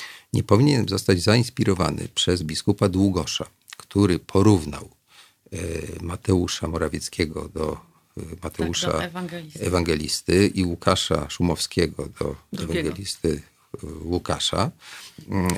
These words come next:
Speaker 1: e, sugerując, że w zasadzie można połączyć to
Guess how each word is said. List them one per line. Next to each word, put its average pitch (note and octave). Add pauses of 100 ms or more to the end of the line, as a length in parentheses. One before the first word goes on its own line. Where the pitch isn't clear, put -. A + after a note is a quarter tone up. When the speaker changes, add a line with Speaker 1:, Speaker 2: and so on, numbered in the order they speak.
Speaker 1:
e, F#2
sugerując, G2+
że C3
w A2+
zasadzie G#2+ (120)
można F#2
połączyć A2
to D#2